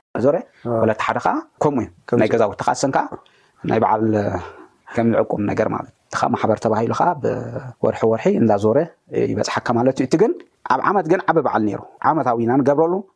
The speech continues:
Speaker 2: እንታይ
Speaker 1: ስለዚ
Speaker 2: ነይሩ እቲ በዓል?
Speaker 1: ጋብሪ ይድበሃል ነይሩ።
Speaker 2: ጋብሪ ይኸውን ነይሩ።
Speaker 1: ኣዋ። እቲ ኣብ ናረጋዊ ኢልና ንገብሮ ነይርና ወርሓዊ።
Speaker 2: እም።
Speaker 1: ኣደይ ማርያም ከዓ ወርሓዊ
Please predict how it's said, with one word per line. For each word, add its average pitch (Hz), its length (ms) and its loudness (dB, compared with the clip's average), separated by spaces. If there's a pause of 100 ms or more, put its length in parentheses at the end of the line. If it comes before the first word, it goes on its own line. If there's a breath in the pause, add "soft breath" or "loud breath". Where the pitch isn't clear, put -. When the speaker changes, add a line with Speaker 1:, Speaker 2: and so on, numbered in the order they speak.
(300)
Speaker 2:
እንታይ 151 100 0
Speaker 1:
ስለዚ 135 200 4
Speaker 2:
ነይሩ 180 80 4
እቲ 156 100 0
በዓል? 135 220 0 (220)
Speaker 1:
ጋብሪ 123 280 2
ይድበሃል 98 360 0
ነይሩ። 135 100 4
Speaker 2:
ጋብሪ 131 240 2
ይኸውን 120 320 -4
ነይሩ። 107 120 0
Speaker 1:
ኣዋ። 104 100 0 (320 loud breath)
እቲ - 220 -8
ኣብ 113 140 2
ናረጋዊ 120 360 2
ኢልና 117 200 2
ንገብሮ 107 300 -2
ነይርና 120 260 2
ወርሓዊ። 123 320 0 (260)
Speaker 2:
እም። 143 240 -6
Speaker 1:
ኣደይ 113 220 2
ማርያም 110 280 2
ከዓ 143 120 0
ወርሓዊ 107 320 -2